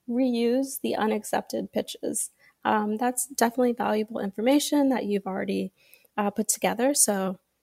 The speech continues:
definitely reu-, reuse it if you can in some way, in another pitch,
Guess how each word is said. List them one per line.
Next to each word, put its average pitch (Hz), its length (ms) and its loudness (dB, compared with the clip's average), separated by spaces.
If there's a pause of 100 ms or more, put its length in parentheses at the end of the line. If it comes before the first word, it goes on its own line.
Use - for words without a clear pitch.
(200)
definitely 240 380 2
reu-, 202 400 0 (100)
reuse 226 400 4
it - 60 2
if - 180 -4
you 196 80 -6
can 180 320 -10
in 196 140 -4
some 190 220 0
way, 190 280 -4
in 220 120 2
another 208 280 4
pitch, 302 440 0